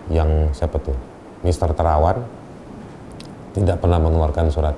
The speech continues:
ini. Adakah ini pengabaian? Adakah ini kesengajaan? Apa pendapat Anda? Silahkan tulis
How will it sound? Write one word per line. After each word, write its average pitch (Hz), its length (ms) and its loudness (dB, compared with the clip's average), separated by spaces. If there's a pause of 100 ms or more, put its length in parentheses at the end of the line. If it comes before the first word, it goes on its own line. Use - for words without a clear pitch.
ini. 71 240 -2 (880)
Adakah 90 560 4
ini 92 400 4 (640)
pengabaian? 95 640 4 (560)
Adakah 90 460 2
ini 90 400 4
kesengajaan? 95 880 2 (800)
Apa 92 180 2
pendapat 98 460 4
Anda? 107 400 4
Silahkan 87 500 2
tulis 87 400 2